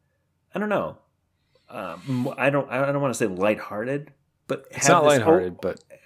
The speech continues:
Speaker 1: it has this overall slightly lighter tone to it. Like, there's
Speaker 2: Yes.
Speaker 1: there is a good amount of humor, um, peppered throughout. It, it's clearly not s-, taking itself super seriously,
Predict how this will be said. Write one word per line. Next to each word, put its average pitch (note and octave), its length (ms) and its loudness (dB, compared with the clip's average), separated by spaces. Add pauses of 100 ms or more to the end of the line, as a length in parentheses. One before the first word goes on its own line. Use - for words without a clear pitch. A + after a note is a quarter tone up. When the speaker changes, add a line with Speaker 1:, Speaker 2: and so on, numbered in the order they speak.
(100)
Speaker 1:
it D3 260 0
has F3 240 2
this E3 240 0
overall B2+ 800 2
slightly B2+ 920 -4 (240)
lighter G2+ 480 0
tone F2+ 420 -12
to D2+ 100 -10
it. A1+ 100 -12
Like, F2 160 -10
there's A#2 480 2
Speaker 2:
Yes. - 440 -2 (580)
Speaker 1:
there B2+ 260 2
is D#3+ 160 4
a D3+ 60 6
good B2+ 240 4
amount A2 220 0
of A2 120 -4
humor, G2 640 -6 (1400)
um, G#2 480 -2
peppered A2+ 380 -4
throughout. F2 580 -4 (500)
It, C#3 240 -2
it's C#3+ 160 0
clearly F#3+ 540 2
not A#2+ 320 0
s-, - 200 -12 (140)
taking C3+ 340 -4
itself F2+ 380 -10
super G#2 320 -8
seriously, F2+ 640 -14